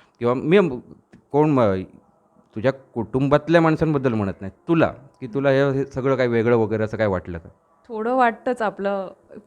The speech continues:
Speaker 2: एवढा चेंज होतो, थोडा चेंज वाटतो. त्यांची, घरातल्यांची सवय असते आणि आपण एक वेगळ्या फॅमिलीत जाऊन राहतो. थोडा म्हणजे भरपूर चेंज वाटतो, पण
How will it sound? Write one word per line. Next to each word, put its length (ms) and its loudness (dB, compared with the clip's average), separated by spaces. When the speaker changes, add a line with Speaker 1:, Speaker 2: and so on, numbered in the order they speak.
Speaker 2:
एवढा 360 -2
चेंज 340 -4
होतो, 260 -4
थोडा 240 -6
चेंज 280 -8
वाटतो. 560 -6
त्यांची, 340 -8
घरातल्यांची 580 -4
सवय 360 0
असते 180 -4
आणि 120 -4
आपण 220 -6
एक 160 -8
वेगळ्या 440 -2
फॅमिलीत 380 -4
जाऊन 280 -4
राहतो. 340 -6
थोडा 240 0
म्हणजे 240 2
भरपूर 360 0
चेंज 260 -4
वाटतो, 320 -6
पण 300 -6